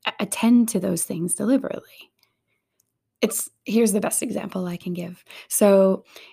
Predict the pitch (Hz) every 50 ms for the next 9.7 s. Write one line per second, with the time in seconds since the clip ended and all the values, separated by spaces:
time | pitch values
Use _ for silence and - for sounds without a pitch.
0 | _ - - 226 226 240 262 269 277 269 220 202 190 196 185 180 180 - - -
1 | 190 196 - - 254 277 _ _ _ _ _ _ - - 190 185 185 180 185 185
2 | 185 175 170 - - - 185 180 180 175 170 - _ - - 202 - 196 - -
3 | 170 151 - - 170 139 - - - - - - _ _ _ _ _ _ - -
4 | - - 165 - - - - - _ _ _ _ _ _ _ _ _ _ _ _
5 | _ _ _ - 196 196 180 190 - - 185 180 175 170 175 - - _ _ _
6 | _ _ _ _ _ _ _ _ _ _ - - - - - 90 - 60 - -
7 | - _ _ _ _ _ - 170 - - - - 180 - _ - 190 165 156 -
8 | - - 180 - 185 170 170 - - - - 180 175 190 - - - - - -
9 | 190 - - 196 190 185 185 180 - 185 185 185 185 170